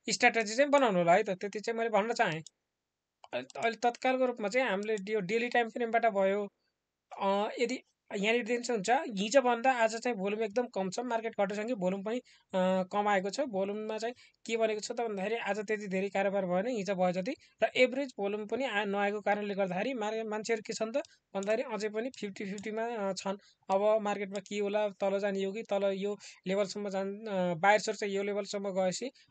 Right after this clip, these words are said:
बल्ल के गर्छु त म, अ, बाई पोजिसनको लागि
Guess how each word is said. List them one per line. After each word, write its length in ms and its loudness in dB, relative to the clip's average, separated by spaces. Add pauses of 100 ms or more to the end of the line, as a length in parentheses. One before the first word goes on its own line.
(140)
बल्ल 380 2
के 100 -4
गर्छु 240 -2
त 60 -2
म, 140 0 (1600)
अ, 280 -2
बाई 220 4
पोजिसनको 460 -4
लागि 260 -2